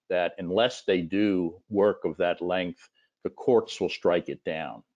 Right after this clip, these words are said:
So that brings up some general regulatory reform questions. Uh, there have been a variety of large-scale proposals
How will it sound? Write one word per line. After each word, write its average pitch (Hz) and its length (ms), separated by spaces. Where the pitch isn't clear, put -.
So 101 320
that 135 240
brings 139 320
up 120 160
some 95 260
general 101 640
regulatory 95 680
reform 82 640
questions. - 800
Uh, 101 280
there 123 260
have 131 120
been 165 120
a 131 40
variety 117 800
of 101 200
large-scale 98 680
proposals - 920